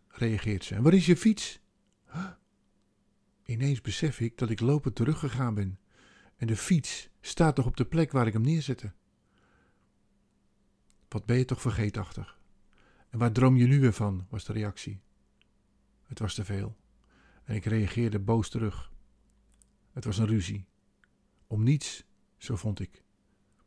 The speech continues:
Maar daar werd heel anders over gedacht. Kan het zo snel veranderen?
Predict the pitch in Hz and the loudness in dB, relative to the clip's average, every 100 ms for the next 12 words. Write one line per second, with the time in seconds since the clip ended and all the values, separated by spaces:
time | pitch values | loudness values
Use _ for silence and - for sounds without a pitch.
0 | _ _ _ - 98 104 98 98 - 95 | _ _ _ -8 -4 -2 -2 -4 -2 0
1 | 131 - 147 139 104 104 95 101 104 92 | 2 0 -4 -2 -2 -4 -6 -8 -8 -10
2 | - - _ _ _ _ _ _ _ _ | -18 -20 _ _ _ _ _ _ _ _
3 | _ _ _ _ _ _ _ _ _ _ | _ _ _ _ _ _ _ _ _ _
4 | _ _ _ _ - 98 95 - 110 107 | _ _ _ _ -14 -10 -8 -6 -4 -4
5 | - 120 110 113 113 113 127 | 0 0 0 -2 -2 -2 -6